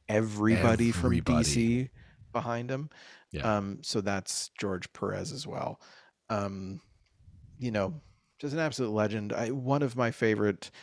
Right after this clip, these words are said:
Speaker 1: episodes of the T V show Comic Book Men was with George Perez. <clears throat> Uh, it's,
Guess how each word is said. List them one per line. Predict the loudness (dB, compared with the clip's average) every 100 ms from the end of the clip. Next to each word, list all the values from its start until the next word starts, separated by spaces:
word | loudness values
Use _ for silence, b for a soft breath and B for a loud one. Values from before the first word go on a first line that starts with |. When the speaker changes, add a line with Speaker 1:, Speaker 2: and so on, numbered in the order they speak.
| B B B _ -4
Speaker 1:
episodes | -4 -2 0 2 2 2
of | -2 -2
the |
T | -8 -4 -2
V | -2
show | -2 -4
Comic | 2 2 2
Book | -2 -2
Men | 0 0 -2 -12 B B B B _ _ _ _ -6
was | -2 2 2 0
with | 0 -2 0
George | -4 -4 -6
Perez. | -6 -4 -4 -6 -10
<clears throat> | -16 _ -4 -2 0 -2 B B _ 2
Uh, | 4 4
it's, | 0 -4 -10